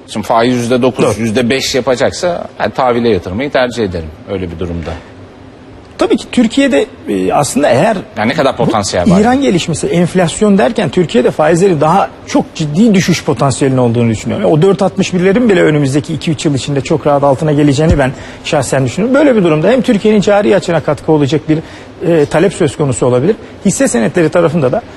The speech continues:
Speaker 2: e, benim iki bin on dördün belki Şubat, Mart ayına kadar endeksin çok rahat yüz binleri tekrar konuşuyor olacağımız bir
Speaker 1: Öyle
Speaker 2: süreç
Speaker 1: mi?
Speaker 2: gelecek
Speaker 1: Ha,
Speaker 2: diye düşünüyorum.
Speaker 1: konuşacağımız dönem.
Speaker 2: Evet. Yani doksan binleri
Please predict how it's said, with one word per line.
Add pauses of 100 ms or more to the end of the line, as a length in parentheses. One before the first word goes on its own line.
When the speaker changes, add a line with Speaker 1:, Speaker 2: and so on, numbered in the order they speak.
(260)
Speaker 2:
e,
benim
iki
bin
on
dördün
belki
Şubat,
Mart
ayına
kadar
endeksin
çok
rahat (280)
yüz
binleri
tekrar
konuşuyor
olacağımız
bir
Speaker 1:
Öyle
Speaker 2:
süreç
Speaker 1:
mi?
Speaker 2:
gelecek
Speaker 1:
Ha,
Speaker 2:
diye
düşünüyorum.
Speaker 1:
konuşacağımız
dönem.
Speaker 2:
Evet. (240)
Yani
doksan
binleri